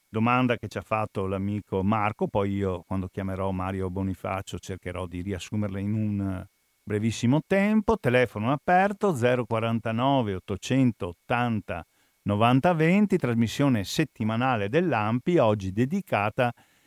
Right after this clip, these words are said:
alla riflessione storica e alla testimonianza di Mario Bonifacio dell'ampi di Venezia, che ha parlato dell'esodo legato alla questione del giorno del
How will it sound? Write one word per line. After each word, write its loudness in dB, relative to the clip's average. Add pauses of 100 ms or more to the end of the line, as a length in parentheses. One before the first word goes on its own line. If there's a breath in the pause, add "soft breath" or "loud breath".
(140 soft breath)
alla 4
riflessione 0
storica 2
e -2
alla -2
testimonianza 0
di -2
Mario 2
Bonifacio 0
dell'ampi -4
di -4
Venezia, -2
che -4
ha -2
parlato -4
dell'esodo 0 (800)
legato -4
alla -6
questione -6
del -10
giorno -12
del -14